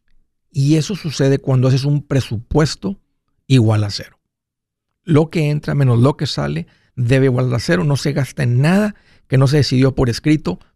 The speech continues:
por adelantado, lo que está en ese presupuesto. No es complicado. No es complicado. Número dos,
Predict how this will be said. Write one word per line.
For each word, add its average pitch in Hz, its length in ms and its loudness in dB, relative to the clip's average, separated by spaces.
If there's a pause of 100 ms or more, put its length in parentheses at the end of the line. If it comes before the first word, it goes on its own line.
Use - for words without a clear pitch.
por 185 200 2
adelantado, 139 680 0 (400)
lo 127 120 -2
que - 60 -12
está - 120 -4
en 127 60 0
ese 110 140 0
presupuesto. 95 640 -8
No 160 300 4
es 165 120 0
complicado. - 540 -4 (1120)
No 151 300 4
es 160 120 2
complicado. - 560 -6 (800)
Número 135 280 2
dos, 214 400 0